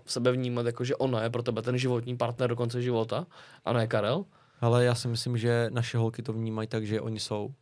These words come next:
Speaker 2: A že, že stejně jako,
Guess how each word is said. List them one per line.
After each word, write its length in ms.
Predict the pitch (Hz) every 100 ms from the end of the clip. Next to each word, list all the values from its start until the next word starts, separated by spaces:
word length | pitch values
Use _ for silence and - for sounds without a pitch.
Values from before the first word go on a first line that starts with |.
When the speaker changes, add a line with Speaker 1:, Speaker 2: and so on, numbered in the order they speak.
| _ _ _ _ _
Speaker 2:
A 100 | 117
že, 520 | 101 107 107 107 107 - - _ -
že 280 | 107 107 104 - _ - _ _ _ -
stejně 400 | - 135 127 127
jako, 340 | 120 135 -